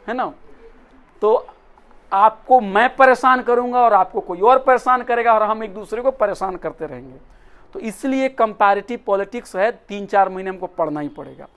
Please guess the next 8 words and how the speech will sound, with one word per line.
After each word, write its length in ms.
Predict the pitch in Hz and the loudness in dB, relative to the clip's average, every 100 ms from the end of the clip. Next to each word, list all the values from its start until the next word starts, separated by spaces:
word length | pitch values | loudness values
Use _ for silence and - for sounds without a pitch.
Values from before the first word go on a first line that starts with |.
| _ _ _ - | _ _ _ -18
तो 80 | |
सबसे 440 | 202 - 240 - 320 | -16 -4 -4 -2 -8
पहली 400 | 311 233 220 240 | -4 -4 -4 -6
चीज़ 300 | - 233 226 | -10 -6 -4
आप 140 | 202 | -2
लोग 140 | 214 185 | -4 -2
याद 220 | 170 170 | -4 -4
रखना, 400 | 160 139 151 | -10 -10 -12